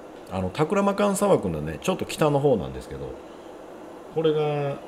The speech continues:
一気に強くなってですね、もうアラブ人も蹴散らしてですね、トルコ人が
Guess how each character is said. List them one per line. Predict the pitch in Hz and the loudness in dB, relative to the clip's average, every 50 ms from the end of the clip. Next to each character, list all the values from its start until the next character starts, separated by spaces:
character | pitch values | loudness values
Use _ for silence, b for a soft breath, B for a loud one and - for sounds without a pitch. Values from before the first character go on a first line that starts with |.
| - - - - - - - | -14 -14 -14 -16 -16 -8 -4
一 | - 170 160 - - | -4 -4 -4 -6 -8
気 | - - 123 | -4 0 2
に | 107 95 90 85 | 2 2 2 0
強 | - - - 123 127 117 | -2 0 4 4 4 6
く | 107 101 | 4 2
な | 87 85 | 0 0
っ | - | -2
て | - 73 | -4 -6
で | 69 69 | -8 -8
す | - - | -8 -8
ね、 | 71 71 65 - - - - - - - - - - - - - - - - - - - - - - - | -8 -8 -10 -10 -12 -14 -16 -16 -16 -16 -16 -16 -16 -16 -16 -16 -18 -18 -18 -16 -16 -16 -16 -16 -10 -2
も | 113 113 104 92 85 | 0 2 2 2 2
う | |
ア | 92 113 | 4 6
ラ | 131 135 | 8 8
ブ | 139 147 147 | 8 8 6
人 | 131 123 107 | 6 6 4
も | 90 82 | 4 2
蹴 | - - - 107 | 2 0 0 2
散 | - 120 | 6 6
ら | 113 110 107 | 8 8 6
し | - | 4
て | - 85 | 0 -2
で | 69 71 67 | -4 -4 -6
す | - | -8
ね、 | 71 71 67 62 - - - - - - - - - - - - - - - - - - - - - - | -8 -8 -8 -10 -10 -12 -16 -16 -16 -16 -16 -16 -16 -16 -16 -16 -16 -16 -16 -16 -16 -16 -16 -14 -10 4
ト | - 147 156 | 8 8 10
ル | 160 147 | 10 8
コ | - 165 165 156 | 8 6 6 6
人 | 135 123 117 110 107 107 | 6 4 4 4 4 6
が | 113 123 120 107 | 6 6 6 4